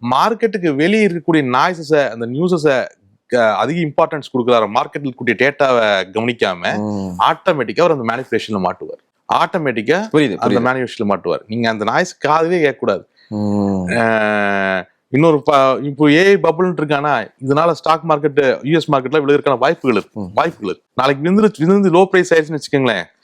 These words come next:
Speaker 1: இவரெல்லாம் போய் வாங்கிடுவான். யாரு? இந்த ஜே பி மோர்கன் மாதிரியான பெரிய ஆளுகள்லாம் போய் வாங்கிடுவாங்க. வாங்கிட்டு அதுக்கப்புறம் "ஏ ஐ ரொம்ப விழுந்துருச்சு,
Speaker 2: ம்.
Speaker 1: எதிர்கால ஏ ஐ தான், ஏ ஐ யாரால அழிக்கவே முடியாது" அப்படின்பா. மறுபடியும் ஏறும்.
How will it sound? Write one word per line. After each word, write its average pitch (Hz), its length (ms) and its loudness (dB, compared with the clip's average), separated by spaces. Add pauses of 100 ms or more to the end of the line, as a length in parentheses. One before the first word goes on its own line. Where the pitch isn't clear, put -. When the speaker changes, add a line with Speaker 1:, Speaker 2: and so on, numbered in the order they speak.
(300)
Speaker 1:
இவரெல்லாம் 151 420 4
போய் 147 120 4
வாங்கிடுவான். 127 640 2
யாரு? 151 560 2 (200)
இந்த 139 160 0
ஜே 156 140 4
பி 170 80 -4
மோர்கன் 147 340 2
மாதிரியான 139 260 2
பெரிய 147 240 2
ஆளுகள்லாம் 139 320 2
போய் 147 120 2
வாங்கிடுவாங்க. 123 540 2 (480)
வாங்கிட்டு 156 440 0
அதுக்கப்புறம் 131 840 0 (440)
"ஏ 165 80 4
ஐ 208 160 8
ரொம்ப 156 260 2
விழுந்துருச்சு, 127 640 0 (260)
Speaker 2:
ம். 110 140 0
Speaker 1:
எதிர்கால 180 460 4
ஏ 151 280 2
ஐ 131 60 4
தான், 117 340 -2 (280)
ஏ 175 220 6
ஐ 165 100 2
யாரால 143 300 4
அழிக்கவே 151 360 2
முடியாது" 127 320 2
அப்படின்பா. 107 320 -2 (140)
மறுபடியும் 139 460 2
ஏறும். 101 180 0